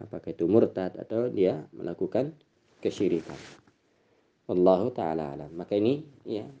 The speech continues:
dosa, ya, besar. Yang pertama yang disebutkan oleh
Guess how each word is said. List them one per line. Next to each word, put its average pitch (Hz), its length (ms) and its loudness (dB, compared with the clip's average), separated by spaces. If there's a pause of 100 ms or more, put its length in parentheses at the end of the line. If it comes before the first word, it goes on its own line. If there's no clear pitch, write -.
dosa, 117 560 -2 (1040)
ya, 107 320 -6
besar. 107 400 2 (1040)
Yang 85 160 -2
pertama 104 320 4
yang 87 160 2
disebutkan 85 560 -2
oleh 107 160 2